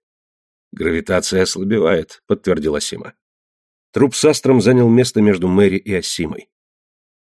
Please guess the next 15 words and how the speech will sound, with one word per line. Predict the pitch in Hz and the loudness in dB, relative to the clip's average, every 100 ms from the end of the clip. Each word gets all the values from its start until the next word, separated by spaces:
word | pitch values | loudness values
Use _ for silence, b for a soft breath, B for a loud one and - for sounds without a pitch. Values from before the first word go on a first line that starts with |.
| _ | _
Когда | 90 80 135 | -2 2 4
мы | 131 | 4
двинулись | 101 135 123 113 | 4 4 4 0
в | - - | -6 -4
путь, | 143 - | -2 0
ко | 104 | 0
мне | 95 123 | 0 0
подобрался | 95 90 101 98 - | 0 0 0 0 -4
Лусин. | 92 - 82 - - _ _ _ _ _ _ _ _ _ _ | -4 -6 -8 -12 -16 _ _ _ _ _ _ _ _ _ _
«По | 104 | 0
очереди | 110 101 90 78 80 | 2 2 0 -2 -2
будем», | 73 80 78 - _ | -2 -2 -2 -6 _
сказал | - 87 76 76 | -10 -6 -4 -6
он. | - 82 - _ _ _ _ - | -6 -10 -12 _ _ _ _ -4
«Драконы. | 92 113 107 92 85 85 | 0 0 2 2 2 -2